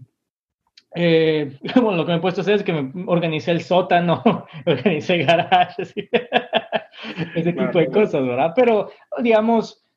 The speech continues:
Speaker 1: tú puedes irte a un lado de la sala, tú,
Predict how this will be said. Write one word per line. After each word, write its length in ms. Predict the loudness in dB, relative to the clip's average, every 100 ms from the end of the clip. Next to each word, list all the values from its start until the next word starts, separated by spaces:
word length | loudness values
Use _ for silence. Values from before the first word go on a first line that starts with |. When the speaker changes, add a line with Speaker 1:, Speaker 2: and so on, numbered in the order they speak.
| _
Speaker 1:
tú 140 | -4 0
puedes 280 | 2 2 0
irte 180 | 0 0
a 60 |
un 160 | 0 2
lado 220 | 2 2
de 60 | 2
la 120 | 0
sala, 720 | 0 2 2 2 0 0 -4 _
tú, 300 | -8 -8 -8